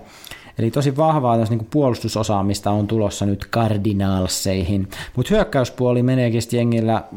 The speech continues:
ihan uusiksi, kun Carson Palmer tosiaan jäi eläkkeelle ja Larry Fitzgeraldkin alkaa olla semmonen pappa, että hänen jatkoaika epävarmaa. Et jännä nähdä, kuka sinne sitten tulee hoitaa sitä hyökkäyksen koordinaattorin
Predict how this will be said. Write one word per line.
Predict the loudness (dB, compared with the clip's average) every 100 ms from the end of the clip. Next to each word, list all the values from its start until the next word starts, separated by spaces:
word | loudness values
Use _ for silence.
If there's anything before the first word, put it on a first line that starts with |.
| -6
ihan | -2 0 2
uusiksi, | 2 0 -2 -2
kun | -2 -2 -2
Carson | -2 -2 0 -2
Palmer | 0 2 2 0 0
tosiaan | -2 0 2
jäi | 2 2
eläkkeelle | 2 0 0 -2 0 2
ja | 2 2
Larry | 2 2
Fitzgeraldkin | 0 -2 -2 -2 0 2 0 -2 -2
alkaa | -2 0
olla | 0
semmonen | 0 0 0
pappa, | 0 -2 -2 -2 -2 -2
että | -2 -2
hänen | -2 0
jatkoaika | 0 0 -2 -2 0 0
epävarmaa. | 0 0 0 0 0 0
Et | 0
jännä | 0 2
nähdä, | 0 -2
kuka | -4 -4
sinne | -2 -2
sitten | -2 -6
tulee | -2 0
hoitaa | 2 0 0 -2
sitä | -2
hyökkäyksen | 0 -2 -2 -4 -4 -4
koordinaattorin | -2 0 0 0 0 -2 -2 0 -2